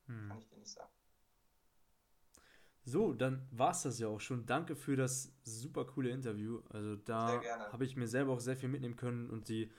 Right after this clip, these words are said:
Speaker 1: Zuhörer auch auf jeden Fall, ähm, was, was die Struktur angeht, das werde ich mir auch nochmal beherzigen. Aber sowas von, ähm, wo kann ich denn unsere Community am besten wiederfinden?
Speaker 2: Also, äh, über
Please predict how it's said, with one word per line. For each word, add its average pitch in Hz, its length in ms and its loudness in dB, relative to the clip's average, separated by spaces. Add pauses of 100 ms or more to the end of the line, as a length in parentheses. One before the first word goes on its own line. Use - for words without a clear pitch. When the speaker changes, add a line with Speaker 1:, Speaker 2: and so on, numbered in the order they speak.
(220)
Speaker 1:
Zuhörer 120 400 0
auch 135 140 2
auf 131 120 -4
jeden 117 220 2
Fall, 117 400 2 (540)
ähm, 113 240 0
was, 117 280 -2
was 120 140 -2
die - 80 -2
Struktur 135 360 2
angeht, 135 180 4
das 120 100 -2
werde 117 100 2
ich 120 60 -6
mir 123 60 0
auch 131 60 0
nochmal 127 160 0
beherzigen. 120 580 -4 (680)
Aber 107 180 -2
sowas 113 240 -2
von, 117 180 -4
ähm, 123 180 2 (400)
wo 123 360 2
kann 156 280 0
ich 160 120 -2
denn 165 120 -4
unsere 131 260 2
Community 135 600 0
am 113 100 -2
besten 117 380 -2
wiederfinden? 101 680 -4 (840)
Speaker 2:
Also, 156 420 -2 (100)
äh, - 260 -18
über 175 120 -2